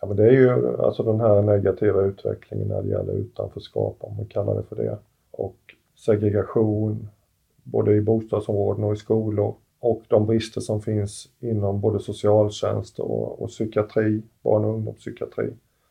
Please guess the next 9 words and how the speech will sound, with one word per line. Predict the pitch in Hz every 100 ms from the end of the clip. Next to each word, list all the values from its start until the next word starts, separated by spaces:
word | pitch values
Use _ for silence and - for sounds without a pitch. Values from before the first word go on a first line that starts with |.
| _ _ _
som | 110
talar | 113 101 98
för | 95 110 101
att, | 101 - _ _ _
att | 110
de | 113 107
här | 107 104
problemen | 104 104 107 98 101 107 107 - _ _ _ _ -
kan, | 113